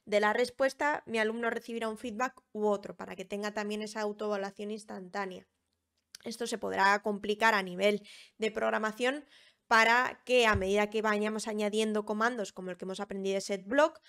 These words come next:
pues al de title correcto añadimos el de set block de las antorchas y se desbloquea también la puerta, ¿vale? Vamos poder,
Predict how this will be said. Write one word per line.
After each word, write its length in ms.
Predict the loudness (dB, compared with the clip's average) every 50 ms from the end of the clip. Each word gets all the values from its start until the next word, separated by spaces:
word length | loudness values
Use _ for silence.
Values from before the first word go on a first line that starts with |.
| -20 -20 _ -8
pues 180 | -8 -6 -6
al 140 | -4 -6 -2
de 160 | -2 -2 -4
title 840 | -4 -4 0 2 4 4 4 2 2 2 4 4 6 6 4 4 4
correcto 540 | 2 4 4 6 4 4 2 2 0 2 2
añadimos 520 | 2 0 -4 -6 -6 -6 -6 -8 -8 -8
el 120 | -6 -4
de 140 | -4 -4 -6 -6
set 340 | -6 -6 -4 -4 -2 -2
block 320 | -4 -2 0 0 0 0 -2
de 140 | -6 -6 -6
las 180 | -6 -6 -6
antorchas 560 | -8 -8 -4 0 -2 -2 0 0 -4 -4 -4
y 60 | -4 -8
se 160 | -6 -6 -4
desbloquea 560 | -4 -4 -4 -4 -4 -4 -2 0 0 0 0
también 280 | 0 -2 -2 -2 -2 -2
la 160 | -2 -4 _
puerta, 440 | -2 0 0 0 -2 -4 -20 -20 _
¿vale? 220 | -6 -4 -4 -2 -2
Vamos 240 | -4 -4 -6 -8 -8
poder, 400 | -4 -2 0 0 0 -2 -4